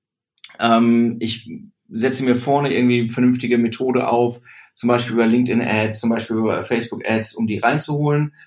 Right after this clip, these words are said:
und habe genügend Content geschaffen, um sie auch zu bespielen.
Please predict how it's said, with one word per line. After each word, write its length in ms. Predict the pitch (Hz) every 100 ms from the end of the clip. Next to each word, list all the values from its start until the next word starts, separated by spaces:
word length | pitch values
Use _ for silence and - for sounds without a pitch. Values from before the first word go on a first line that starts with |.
| _ _
und 380 | - 127 127 - _
habe 400 | - 123 123 127
genügend 400 | 127 127 170 170
Content 360 | - 131 131 120
geschaffen, 480 | 120 123 117 123 123
um 160 | 117
sie 100 | 117
auch 140 | 87 -
zu 120 | 110
bespielen. 640 | 107 - 120 117 107 104